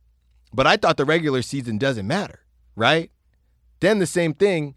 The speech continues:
Draymond Green is trash, but then when Kevin Durant gets added, he got, you know, now they're playing with four All-Stars.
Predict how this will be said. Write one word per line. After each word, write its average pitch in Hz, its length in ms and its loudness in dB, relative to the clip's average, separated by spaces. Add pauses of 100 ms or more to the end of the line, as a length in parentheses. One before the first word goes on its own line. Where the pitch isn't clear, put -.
(580)
Draymond 160 500 2
Green 135 580 -2 (920)
is 131 300 0 (720)
trash, 139 800 0 (600)
but 131 180 2
then 147 220 2
when 127 360 0 (680)
Kevin 165 220 2
Durant 156 340 0
gets 135 180 -6
added, 107 560 -2 (840)
he 143 200 -2
got, 131 240 2 (320)
you 135 100 0
know, 101 160 2
now 131 180 2
they're 123 120 0
playing 123 300 -2
with 101 120 -2
four 127 340 2
All-Stars. - 800 -4